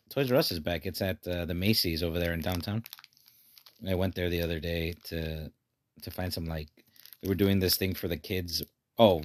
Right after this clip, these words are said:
when, what they wanna be when they grow up. Trying to find, like, a firefighter outfit for Gabriel, but they didn't have anything. Um,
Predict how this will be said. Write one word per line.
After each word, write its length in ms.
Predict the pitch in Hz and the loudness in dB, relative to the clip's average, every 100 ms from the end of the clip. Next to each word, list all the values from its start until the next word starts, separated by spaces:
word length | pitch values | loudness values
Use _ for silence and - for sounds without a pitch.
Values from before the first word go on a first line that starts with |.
| - - - - - | -6 -12 -14 -20 -8
when, 220 | 104 104 | -2 0
what 240 | 95 110 - | 2 2 2
they 60 | |
wanna 220 | 101 101 90 | 2 2 2
be 100 | 98 | 2
when 100 | 101 | 2
they 80 | |
grow 180 | 104 110 | 4 4
up. 80 | - - - - - - - | 4 0 -14 -12 -12 -12 -4
Trying 140 | 110 98 | 0 2
to 60 | |
find, 220 | 90 101 | 2 2
like, 160 | 92 82 | 2 0
a 40 | |
firefighter 1120 | 80 95 92 92 87 82 _ - - 90 87 78 | -2 0 2 2 0 -2 _ -16 -8 -4 -2 -2
outfit 320 | 90 - 85 | -4 -4 -8
for 120 | 82 | -8
Gabriel, 480 | 78 87 87 87 87 - _ - - - - | -6 -4 -2 -2 -6 -10 _ -14 -12 -12 -8
but 280 | 80 80 - | -4 -4 -4
they 100 | 85 | -4
didn't 180 | 82 82 | -4 -2
have 140 | 80 | -2
anything. 380 | 80 82 80 - - - - - - - - | -4 -6 -8 -12 -16 -20 -20 -20 -20 -20 -14
Um, 440 | 85 82 80 80 | -8 -4 -4 -4